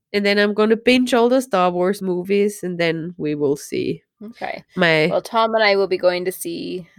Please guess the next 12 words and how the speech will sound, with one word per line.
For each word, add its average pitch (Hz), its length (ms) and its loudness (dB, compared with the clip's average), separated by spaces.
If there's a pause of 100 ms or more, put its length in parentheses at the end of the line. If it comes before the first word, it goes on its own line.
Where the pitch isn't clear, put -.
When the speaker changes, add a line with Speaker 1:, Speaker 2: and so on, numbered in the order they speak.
(180)
Speaker 2:
um, 185 540 -6
The - 120 -20
Rise 185 220 0
of 185 80 -6
the 175 60 -10
Skywalker 180 680 -4
here, 196 460 0 (400)
um, 185 380 -2
when 190 100 -2
it - 120 -6
comes 185 200 -6
out. 147 260 -4